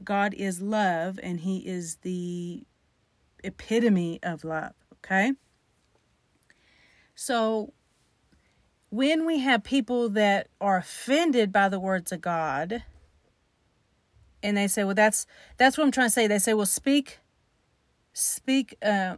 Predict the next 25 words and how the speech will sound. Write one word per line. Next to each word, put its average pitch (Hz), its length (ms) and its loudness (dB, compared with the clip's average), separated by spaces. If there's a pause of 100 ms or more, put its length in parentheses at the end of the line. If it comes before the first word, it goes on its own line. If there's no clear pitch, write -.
in 196 260 0
love," 180 260 -2 (140)
right? 190 320 2 (500)
And 202 180 -2
you 196 60 -2
ask 202 240 2
them, 196 160 -4
"What 208 140 0
does 214 140 -2
that 196 180 2
mean?" 185 380 -2 (1900)
Well, 233 600 0
it 208 160 -6
can't 285 360 -2
be 240 220 0
that 208 200 -4
you're 202 460 -4 (220)
speaking 214 600 -4
not 196 220 -4
to 180 140 -8
offend, 180 680 -6
because 190 640 -4 (1600)
everyone 226 560 2
was 196 200 0
offended 190 680 -2